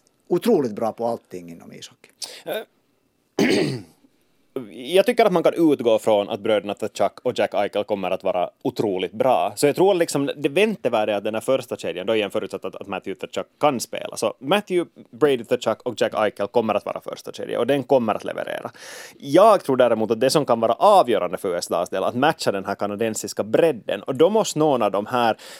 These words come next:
Speaker 2: lite kritiserade forwardsen från Four Nations stiga fram. Och då blickar jag framförallt på Auston Matthews. För att bli, lyfta fram en annan Toronto Maple Leaf-stjärna här som har haft problem med det här,
Speaker 1: Som är
Speaker 2: att stiga
Speaker 1: skadad.
Speaker 2: fram. Han är skadad nu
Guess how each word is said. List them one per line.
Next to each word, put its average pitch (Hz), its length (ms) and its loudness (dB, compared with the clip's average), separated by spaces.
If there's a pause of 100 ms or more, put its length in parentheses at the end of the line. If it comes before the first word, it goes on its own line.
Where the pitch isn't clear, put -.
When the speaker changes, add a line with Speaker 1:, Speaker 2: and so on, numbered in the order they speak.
(160)
Speaker 2:
lite 254 360 2
kritiserade 160 680 2
forwardsen 127 560 2
från 143 160 -2
Four 214 260 4
Nations 98 560 -2
stiga 87 260 -4
fram. 107 200 -2
Och 135 60 2
då 170 80 6
blickar 185 320 2
jag 127 100 2
framförallt 135 560 2
på 104 140 0
Auston 90 260 -6
Matthews. - 580 -14 (160)
För 127 100 2
att 113 120 2
bli, 120 180 -2
lyfta 117 280 -4
fram 104 160 -4
en 104 80 -4
annan 104 200 -4
Toronto 101 280 -6
Maple 104 300 -2
Leaf-stjärna 98 380 -2
här 110 140 -2
som 123 160 -2
har 135 120 2
haft 143 220 0
problem 156 560 2
med 85 120 -2
det 80 60 -4
här, 82 260 -4
Speaker 1:
Som - 140 -10
är 135 40 0
Speaker 2:
att 135 100 2
stiga 151 140 0
Speaker 1:
skadad. 107 260 0
Speaker 2:
fram. 101 220 -6 (240)
Han 180 120 2
är 185 40 4
skadad 131 360 4
nu 196 300 2